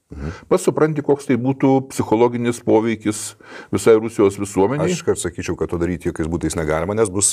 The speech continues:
Speaker 1: tavai strana ogromna.
Speaker 2: A, va, čia yra kitas
Speaker 1: Į Kremliną,
Speaker 2: klausimas.
Speaker 1: į Kremliną galbūt.
Speaker 2: Nu taip. E, dabar žiūrėk toliau. Tai čia, e, taktinis dalykas.
Speaker 1: Jo.
Speaker 2: O operacinis dalykas. Ukrainiečiai parodė,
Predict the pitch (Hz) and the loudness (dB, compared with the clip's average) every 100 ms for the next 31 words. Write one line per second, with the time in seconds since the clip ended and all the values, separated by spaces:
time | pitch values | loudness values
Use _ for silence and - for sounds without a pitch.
0 | - - 87 82 92 - - - 98 78 | 0 0 0 -2 -4 -8 -10 -2 -2 0
1 | 76 - 113 71 - - - - - - | -2 -2 -4 -4 -14 -16 -20 -20 -14 -6
2 | 143 220 - 208 196 - - - 196 226 | -4 -6 -4 -6 -4 -2 0 2 2 2
3 | 220 160 87 - - 82 127 190 185 170 | 0 0 0 -6 -10 -8 -6 -4 -4 0
4 | 156 165 101 101 156 117 76 - _ - | 0 0 -4 -2 0 2 0 -2 _ -20
5 | _ - - _ - 101 98 131 185 156 | _ -20 -20 _ 0 2 2 2 0 0
6 | 131 131 87 107 104 160 - 113 117 120 | 0 0 -2 0 0 0 4 4 4 2
7 | 143 - 117 - 92 82 - - - - | 0 -2 -16 -4 -4 -4 -8 -12 -10 -10
8 | 65 - - _ - - - 107 110 107 | -10 -12 -20 _ -20 -10 0 4 4 4
9 | 98 - _ - 135 127 - 247 196 117 | 2 -2 _ 0 2 2 0 0 0 2
10 | 117 95 - - - - 113 214 294 285 | 0 0 -8 -10 -8 0 0 2 0 2
11 | 262 208 151 160 | 2 4 2 0